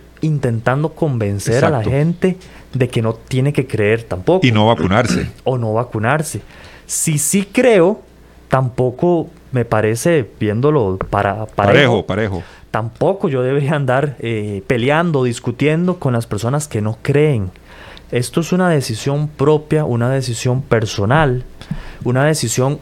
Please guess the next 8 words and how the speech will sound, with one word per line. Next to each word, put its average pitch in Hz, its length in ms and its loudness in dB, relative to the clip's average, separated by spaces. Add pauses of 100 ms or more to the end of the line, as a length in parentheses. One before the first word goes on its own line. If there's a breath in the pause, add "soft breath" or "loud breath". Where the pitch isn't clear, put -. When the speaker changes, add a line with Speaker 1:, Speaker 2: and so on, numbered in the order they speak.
Speaker 1:
responsable, 120 1080 2
como 104 360 -2
dijeron 113 580 -2 (560 loud breath)
algunos. 110 640 0
Cada 160 340 4
quien 170 460 0
debe 123 340 0
cuidarse 160 880 0